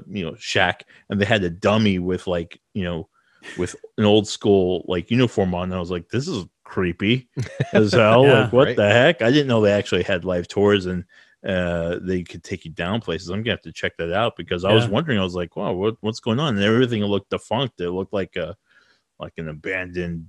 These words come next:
Speaker 2: It's
Speaker 1: uh,
Speaker 2: really cool.
Speaker 1: thing.
Speaker 2: Yeah, it's really, it's recommended. When, I don't know, again, if they're open right now, but, like, one, I
Speaker 1: Wow.
Speaker 2: only remember, like, really one story that I heard while I was
Speaker 3: Yeah.
Speaker 2: there where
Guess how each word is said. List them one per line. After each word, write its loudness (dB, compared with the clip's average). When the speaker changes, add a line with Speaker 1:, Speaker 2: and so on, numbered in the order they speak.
Speaker 2:
It's -4
Speaker 1:
uh, -2
Speaker 2:
really 2
cool. 0
Speaker 1:
thing. -6
Speaker 2:
Yeah, -4
it's -10
really, 4
it's -4
recommended. 2
When, -2
I -2
don't 4
know, 4
again, 2
if -6
they're -2
open -2
right -4
now, -2
but, -4
like, -6
one, 0
I 4
Speaker 1:
Wow. -6
Speaker 2:
only 4
remember, 4
like, 0
really -2
one -4
story -2
that -4
I -2
heard -4
while -4
I -4
was -4
Speaker 3:
Yeah. -4
Speaker 2:
there 0
where -2